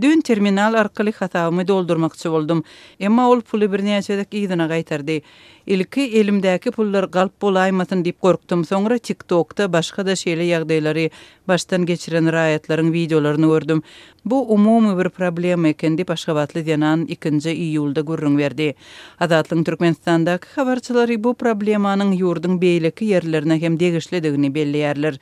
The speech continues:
Türkmenistanlylar tölek terminallary kadaly işlemän soň abat gurallary gözlemeli bolýanlygyny aýdyp, ýyllar boýy dowam edýän bu problemany çözmek üçin häkimetler tarapyndan ýeterlik üns berilmeýänligine nägelelik bildirýärler.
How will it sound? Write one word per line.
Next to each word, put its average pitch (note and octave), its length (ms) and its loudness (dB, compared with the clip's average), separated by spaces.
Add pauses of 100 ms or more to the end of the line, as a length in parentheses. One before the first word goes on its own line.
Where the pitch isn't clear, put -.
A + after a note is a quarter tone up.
(380)
Türkmenistanlylar D#3+ 920 2
tölek E3+ 360 -2
terminallary D#3+ 720 2
kadaly D3+ 460 -4
işlemän E3 520 0
soň F3 220 -2 (380)
abat E3+ 460 0
gurallary D#3 520 0
gözlemeli D#3+ 580 2
bolýanlygyny D#3 640 2
aýdyp, F3 260 -2
ýyllar F#3+ 320 2
boýy G3 300 2
dowam E3+ 340 2
edýän D#3+ 320 0
bu G3 80 0
problemany D#3+ 760 0
çözmek E3+ 520 -2
üçin F3+ 260 -4
häkimetler D#3+ 600 -2
tarapyndan D#3 560 -2 (340)
ýeterlik E3+ 520 -2
üns F3+ 340 -2
berilmeýänligine D3+ 880 0
nägelelik D3 560 0
bildirýärler. D3+ 580 -2